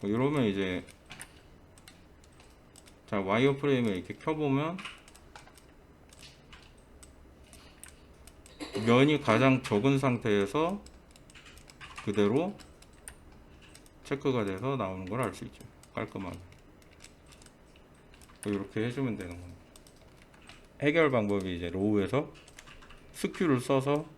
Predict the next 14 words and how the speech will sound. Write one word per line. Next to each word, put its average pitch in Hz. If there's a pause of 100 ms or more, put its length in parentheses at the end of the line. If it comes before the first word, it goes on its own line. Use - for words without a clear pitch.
(200)
해결하는 117
방법이 90
있다. - (3250)
이렇게 92 (400)
해주면 107
되겠습니다. 87 (1200)
아, 131
방법은 170
두 143
가지가 180
있는데, 123
면을 143
쓰는 160
방법이랑, 107